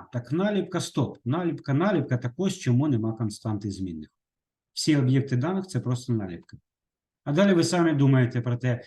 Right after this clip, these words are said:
чи буде ця наліпка на змінюваний об'єкт, чи не на змінюваний.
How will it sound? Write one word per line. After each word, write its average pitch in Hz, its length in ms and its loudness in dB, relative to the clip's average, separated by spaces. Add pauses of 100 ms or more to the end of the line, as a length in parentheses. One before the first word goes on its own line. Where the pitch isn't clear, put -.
(160)
чи 170 160 2
буде 165 240 4
ця 139 140 0
наліпка 135 460 0
на 127 340 0
змінюваний 202 680 2
об'єкт, 175 400 -4
чи 175 140 -4
не 170 100 2
на 156 160 0
змінюваний. 104 600 -2